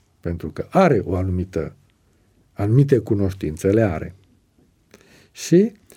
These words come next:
într-o lume ca aceasta, tot mai puțini oameni îi găsești care să le placă să muncească, care să fie cinstiți,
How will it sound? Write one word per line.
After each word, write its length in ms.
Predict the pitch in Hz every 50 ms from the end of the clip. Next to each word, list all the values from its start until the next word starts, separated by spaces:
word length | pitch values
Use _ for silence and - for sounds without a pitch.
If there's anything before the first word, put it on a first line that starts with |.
| _ _ - - -
într-o 440 | - 180 170 156 147 143 151 143 135
lume 400 | 127 147 202 247 240 196 165 147
ca 220 | 135 139 143 135 120
aceasta, 760 | 107 98 - - 104 92 92 95 - - 110 113 131 165 180 - _ _ _ _ _ _ - _ _ _
tot 240 | - 214 240 233 -
mai 180 | 170 151 135
puțini 440 | 135 139 127 117 - - 147 143 135
oameni 640 | 123 101 95 92 90 90 92 90 95 110 135 147 - - _ _ _ _ _ - _ _ _ _ _
îi 140 | - 110 101
găsești 600 | 104 113 110 107 - - 120 110 104 - - - - _ _ _ _ _ _
care 220 | - 113 104 107
să 180 | 101 101 - 104
le 120 | 98 95
placă 560 | 92 95 101 98 98 95 - 98 87 85 92 - - _
să 160 | _ - 107
muncească, 800 | 101 95 90 87 - - 82 80 - - - - - 123 160 185 - _ _ _ _ _ _ _ _ _ _ _ _ _ _ _ _ - - - - _ _
care 220 | - 104 101 98
să 160 | 95 - 98
fie 420 | 90 - - 104 101 92 87 87 - - _ _ _ _ _ _
cinstiți, 840 | - - - 98 92 85 - - - 104 95 92 - - - -